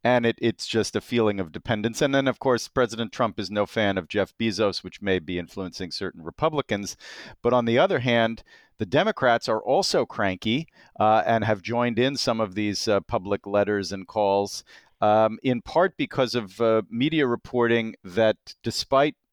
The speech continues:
uh, protestations in front of Congress to the contrary,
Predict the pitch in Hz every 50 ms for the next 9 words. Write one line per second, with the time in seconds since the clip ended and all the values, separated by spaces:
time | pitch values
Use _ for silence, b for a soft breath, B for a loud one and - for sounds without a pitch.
0 | - 113 110 104 - - 139 131 - - 117 - - - 135 151 165 - - 165
1 | 151 143 123 - - - - b b b b b b 113 110 - - 135 139 147
2 | 127 - - 127 117 110 110 110 - - - 95 98 - - - 143 156 170 156
3 | - 143 120 107 104 104 117 135 156 -